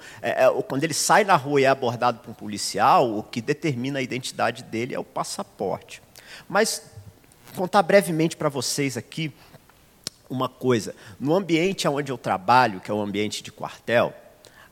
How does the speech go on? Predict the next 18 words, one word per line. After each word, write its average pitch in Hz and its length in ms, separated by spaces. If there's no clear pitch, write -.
a, 117 300
a 131 60
identidade, 127 1000
ela 131 180
é 147 60
muito 131 680
importante, 156 500
a 139 40
cédula 196 480
de 131 60
identidade, 107 640
ela 175 140
é - 20
muito 156 260
importante. 190 680
Dependendo 190 540
de 147 180
como 214 420